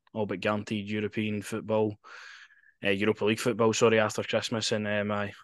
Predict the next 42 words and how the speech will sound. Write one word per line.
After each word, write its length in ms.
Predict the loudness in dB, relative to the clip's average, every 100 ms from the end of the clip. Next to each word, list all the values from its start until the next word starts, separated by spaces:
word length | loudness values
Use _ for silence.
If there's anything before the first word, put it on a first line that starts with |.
| _
we 100 | -10
failed 360 | -2 0 0 0
in 140 | -2
that 180 | -2 -2
respect. 680 | -4 0 0 0 -8 -12 -12 _ _ -12
It's 80 | -4
gonna 180 | -2 0
be 80 |
a 80 | 0
mighty 300 | 0 -2 -2
hard 260 | -2 -2 0
task 300 | -2 0 -2
to 80 | -2
go 100 | 0
away 200 | 0 -2
to 40 |
Betis 400 | 2 2 2 -2
and, 200 | -2 -6 _ _ _ -8
and 140 | -2
get 100 | 0
that 180 | 0 0
victory. 320 | -2 -2 -2
So 160 | 0 4
that, 220 | 4 4 -2 -12 4
that 160 | 6
result 260 | 8 6 4
was 140 | 2
obviously, 380 | 0 0 -2 0
it's 160 | 0 -2
a, 100 | -4 _
a 80 | -10
poor 240 | 4 6 8
one. 140 | 6
Ibrox 720 | 4 2 -6 2 2 4 0
felt 260 | 0 -2 -4 -8
quite 240 | -8 -4
toxic 500 | -2 -2 0 0 4
on 140 | 4
the 60 | 4
night 200 | 2 2
as 140 | 0
well. 360 | 2 4 4